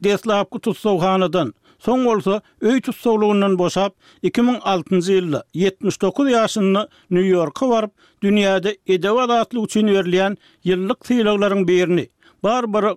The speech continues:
Goldsmith adynaky ýazmak azatlygy baýragyny öz eli bilen kabul etdi. Onuň tebigat taryhy muzeýiniň umman nurmuşlarynda sözlän sözi Galamdaşlar merkeziniň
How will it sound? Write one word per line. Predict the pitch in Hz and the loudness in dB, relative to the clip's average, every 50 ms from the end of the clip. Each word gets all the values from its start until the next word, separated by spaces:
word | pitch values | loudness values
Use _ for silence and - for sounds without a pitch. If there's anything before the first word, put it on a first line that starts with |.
| - _ | -6 _
Goldsmith | - 208 247 247 233 269 - - 254 226 220 190 | -4 -2 -2 -2 -2 -6 -4 -2 -2 -2 0 0
adynaky | 214 208 196 180 185 196 190 190 190 185 - 202 190 - _ - | 0 0 0 0 0 0 2 2 0 0 -2 -4 -6 -6 _ -4
ýazmak | 156 165 180 185 175 160 202 262 254 - - | -2 0 0 2 0 0 -2 -2 -4 -4 -2
azatlygy | 220 226 226 226 214 202 - 233 202 196 190 196 | -2 0 2 0 0 0 0 0 0 0 2 2
baýragyny | 190 196 190 196 185 185 180 190 190 - _ _ _ | 2 2 2 2 2 2 0 0 -2 -6 _ _ _
öz | - 214 240 240 233 226 | -2 0 2 2 2 0
eli | 214 196 196 | 0 0 0
bilen | 185 180 185 185 - - | 0 0 0 -2 -4 -8
kabul | - - 185 180 175 175 180 | -4 -2 0 0 2 2 0
etdi. | 185 170 - _ - 139 - - _ _ _ _ _ - - _ | 0 -2 -2 _ -8 -8 -8 -8 _ _ _ _ _ -20 -10 _
Onuň | 190 180 185 208 247 254 - - _ | 0 0 2 0 0 -2 -4 -10 _
tebigat | - 196 196 202 196 190 196 233 269 - _ | -2 0 0 2 2 0 0 0 -2 -4 _
taryhy | - 247 240 240 226 226 214 - 220 | -2 0 0 2 2 0 0 0 2
muzeýiniň | 226 220 208 190 208 202 202 208 214 220 - _ _ _ _ - | 2 2 2 2 2 2 2 2 0 -2 -4 _ _ _ _ 0
umman | 185 190 190 185 208 240 254 254 240 | 0 2 2 2 2 2 2 2 0
nurmuşlarynda | 233 226 233 220 185 - 220 202 208 202 202 185 202 196 196 185 | 0 0 0 0 -2 -2 0 0 0 0 0 0 0 0 -2 0
sözlän | - 208 196 190 185 190 185 185 180 | 0 0 0 0 0 0 0 0 0
sözi | - - 180 170 190 214 - - - - - _ | 0 0 0 0 0 -2 -4 -8 -16 -20 -14 _
Galamdaşlar | - 190 190 196 196 196 175 190 175 - - 233 240 | -2 0 0 2 2 2 0 0 -2 0 0 0 0
merkeziniň | 269 254 233 214 - - 202 196 196 202 202 | 2 2 0 0 0 -2 -2 0 2 0 0